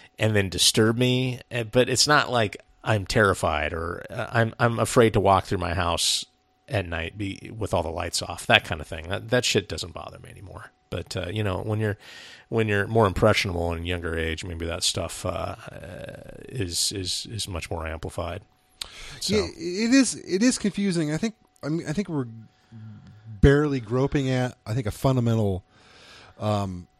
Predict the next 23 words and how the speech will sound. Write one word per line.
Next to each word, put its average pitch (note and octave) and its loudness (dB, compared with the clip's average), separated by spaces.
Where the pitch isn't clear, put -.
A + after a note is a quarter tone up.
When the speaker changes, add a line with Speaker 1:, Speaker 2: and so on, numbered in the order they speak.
Speaker 2:
aspect C#3+ 2
of G2+ -2
the A2 2
appreciation A#2 2
of E2+ -8
this F2+ -4
art A2+ -4
form. E2+ -12
Uh, A2 0
I A#2 2
think F#3 4
that A#2 6
when C#3 2
it's B2 4
a A2+ 2
story, D3+ 8
more C3 4
of F#2 2
a F#2+ 0
story B2+ 4
that's B2 -4
being C3+ 0
told, C3+ 0